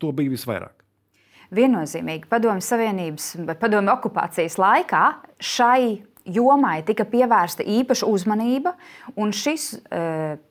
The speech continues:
Speaker 2: tā, šo civil-, eh, civilo aizsargu būvju tīkls tika ļoti apzināti veidots. Par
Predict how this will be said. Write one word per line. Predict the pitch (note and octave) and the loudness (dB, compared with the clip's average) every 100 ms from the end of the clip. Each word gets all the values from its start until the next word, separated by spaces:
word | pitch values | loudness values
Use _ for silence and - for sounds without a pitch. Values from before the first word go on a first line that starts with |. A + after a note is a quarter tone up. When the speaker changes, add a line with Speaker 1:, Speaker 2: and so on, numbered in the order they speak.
| _ | _
Speaker 2:
tā, | - D#3 | -6 -6
šo | - G#3 | -2 -2
civil-, | G3 C#4 A3+ - | 0 2 2 2
eh, | - G3+ F3+ F3+ | 2 2 2 2
civilo | B3+ G#3 - | 2 2 2
aizsargu | A#3+ C4 G#3 E3+ F3 | 2 2 -2 -2 2
būvju | A#3+ D4 F#3+ - | 2 2 0 0
tīkls | A#3+ D#4 D#4 G#3 | 0 0 -4 -4
tika | - A#3 F3+ | -2 0 0
ļoti | F3+ C4+ A#3+ - | 2 2 2 2
apzināti | F3 F3 F#3+ A#3 B3 B3+ | 0 0 -2 2 2 2
veidots. | A3+ C4+ E4+ C#4 D3+ - - - - - - - - - | 2 4 4 0 -4 -8 -12 -16 -18 -20 -18 -20 -12 0
Par | A3+ | 2